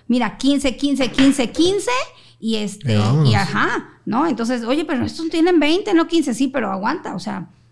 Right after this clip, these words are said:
Speaker 1: para que le cuenten más
Speaker 2: Vamos
Speaker 1: o menos, ¿no?
Speaker 2: empezando.
Speaker 1: Vamos empezando.
Speaker 2: Sí.
Speaker 1: Entonces,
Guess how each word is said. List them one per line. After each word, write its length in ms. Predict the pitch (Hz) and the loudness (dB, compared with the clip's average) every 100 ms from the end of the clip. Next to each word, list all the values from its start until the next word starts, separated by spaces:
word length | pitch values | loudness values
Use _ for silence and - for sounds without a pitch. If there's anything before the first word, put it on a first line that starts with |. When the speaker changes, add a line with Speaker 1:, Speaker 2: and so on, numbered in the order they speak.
| _ | _
Speaker 1:
para 200 | 220 214 | -4 -4
que 80 | 220 | -4
le 120 | 220 | -4
cuenten 360 | 220 262 294 370 | 0 0 0 2
más 80 | 120 | 4
Speaker 2:
Vamos 240 | 135 151 | 6 8
Speaker 1:
o 40 | 147 | 6
menos, 140 | 139 | 6
¿no? 40 | 135 | 6
Speaker 2:
empezando. 420 | - 135 175 151 | 6 6 6 6
Speaker 1:
Vamos 220 | 180 - | 4 2
empezando. 580 | 262 226 214 269 233 185 - | -2 -2 0 0 0 -4 -10
Speaker 2:
Sí. 60 | 131 - - | -12 -12 -6
Speaker 1:
Entonces, 440 | 233 247 320 311 | -4 -2 -4 -8